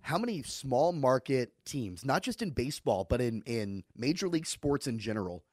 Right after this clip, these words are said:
small market teams, there's a constant conversation about, will that team relocate? Uh, it's happening right now with Oakland in baseball. Uh, are they gonna go to Vegas? What is that gonna look like?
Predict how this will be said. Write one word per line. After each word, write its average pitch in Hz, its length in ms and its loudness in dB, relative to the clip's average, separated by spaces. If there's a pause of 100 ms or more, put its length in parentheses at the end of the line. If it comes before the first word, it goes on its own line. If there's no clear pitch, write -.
(540)
small 156 320 4
market 170 340 4
teams, 110 460 -2 (320)
there's 131 200 4
a 117 80 0
constant 147 640 -2
conversation 113 880 -2
about, 101 460 2 (360)
will 143 380 6
that 143 280 4
team 123 280 -2
relocate? 104 640 -2 (420)
Uh, 113 160 -2
it's 113 140 -4
happening 143 300 0
right 131 200 4
now 139 300 6
with 156 300 4
Oakland 151 500 2
in 127 140 0
baseball. 101 520 -4 (380)
Uh, 101 220 0
are 117 100 4
they 135 140 2
gonna 143 180 2
go 151 100 8
to 151 80 4
Vegas? 123 440 0
What 120 160 2
is 127 100 0
that 139 140 0
gonna 147 120 -2
look 123 220 0
like? 98 300 -4